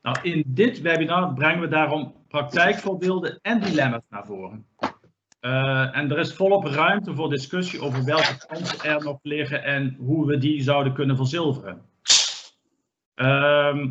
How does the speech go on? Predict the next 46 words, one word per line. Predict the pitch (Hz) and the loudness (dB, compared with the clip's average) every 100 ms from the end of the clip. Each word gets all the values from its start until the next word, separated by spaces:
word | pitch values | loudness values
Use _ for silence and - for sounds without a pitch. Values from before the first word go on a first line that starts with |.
| 131 - | -8 -8
we | 135 | 0
zien | 143 220 | 2 4
ook | 240 214 | 2 2
dat | 196 | 0
steeds | - 190 196 | 2 2 2
meer | 180 175 165 | 2 0 0
gemeenten | 151 151 185 220 214 - 131 202 - _ - | 0 0 2 4 4 2 -2 -2 -10 _ -6
met | 139 - | -6 -6
veel | - 208 208 | 2 4 4
interesse | 170 139 160 170 147 | 0 -4 -2 -2 -4
kijken | 151 147 147 | 2 2 2
naar | 143 131 | -2 -4
de | 131 | -4
ins | 156 160 135 | -4 -2 -2
en | 127 | -2
outs | 135 135 139 | 0 -2 -2
van | - 131 | -2 -4
korte | 135 135 131 | -2 -4 -4
voedselketens. | 131 131 120 - 98 92 95 - - _ _ _ - - - - _ | -2 -2 -4 -10 -10 -10 -14 -16 -20 _ _ _ -16 -10 -10 -10 _
En | - 135 | -10 -2
in | 156 | 0
dit | 139 160 127 | 2 2 4
webinar | 156 170 170 139 | 2 2 -2 0
gaan | 160 | 0
we | 160 | 0
dan | 147 135 | -2 -2
ook | 147 131 | -4 -4
in | 170 170 131 | -4 -2 -2
op | 117 | -6
die | 110 117 | -8 -8
rol | 117 120 123 123 - | -6 -6 -6 -12 -10
van | 120 | -8
de | 120 | -2
gemeente. | 131 135 117 107 - - _ _ _ _ _ - - - - - - - - | 0 0 -2 -4 -14 -20 _ _ _ _ _ -20 -20 -20 -16 -16 -16 -20 -10
Ik | 160 | -8
zal | 175 180 | -2 0
zo | 175 233 226 - | 2 2 2 2
overgaan | 196 208 180 170 170 | 2 2 2 -2 -2
tot, | 175 170 - | -4 -6 -8
eh, | - 151 | -4 0
een | 147 147 | 0 0
korte | 135 202 - | 0 -2 -2
toelichting | - 175 165 151 | -2 -2 0 0
van | 139 | 0
het | 135 - | 0 -2
programma. | 139 131 170 202 277 - | -2 0 0 2 0 -2